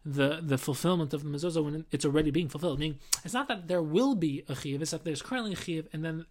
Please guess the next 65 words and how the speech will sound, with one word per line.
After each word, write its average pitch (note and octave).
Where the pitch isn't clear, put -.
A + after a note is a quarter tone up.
all A3
of G#3
a G3+
sudden, E3+
the D#3+
second F#3
that D#3
you G3
leave, G#3
there's D#3
a D3+
new A3
chiyuv. C#3+
So -
you D#3+
can F3
say F#3+
that D#3+
maybe E3+
in E3
that D#3+
transition, D3+
since D#3
there D#3+
was C#3+
no C#3+
chiyuv D#3
in D#3
that C#3+
moment G3
of C#3+
transition, D3
I D3
don't D3
have D3
to F3+
leave C#4+
it. G#2
But -
the E3+
way G3
that F3+
most E3
understand D#3
it D3+
in C3+
terms D3+
of C#3+
at C#3
least D3+
halacha C#3+
l'maisa A#3+
is D3
that E3
on E3
the E3+
practical F3+
level D3
and C#3
the C3+
fundamental G#3+
level, E3
the D#3
mitzvah D#3+
continues, G#3